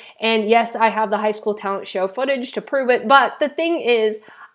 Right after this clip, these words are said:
I wasn't very good. I was okay. I was a self-taught guitar player,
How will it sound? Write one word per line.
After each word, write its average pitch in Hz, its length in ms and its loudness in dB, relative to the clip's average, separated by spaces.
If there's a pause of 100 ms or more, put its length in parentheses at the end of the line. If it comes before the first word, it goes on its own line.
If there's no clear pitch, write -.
I 415 180 0
wasn't 480 380 -4
very 202 320 2
good. 170 680 -2
I 330 120 0
was 311 160 -2
okay. 170 500 -4
I 226 160 0
was 247 220 -2
a 247 80 -4
self-taught 165 720 -4
guitar 156 360 -4
player, 170 460 -6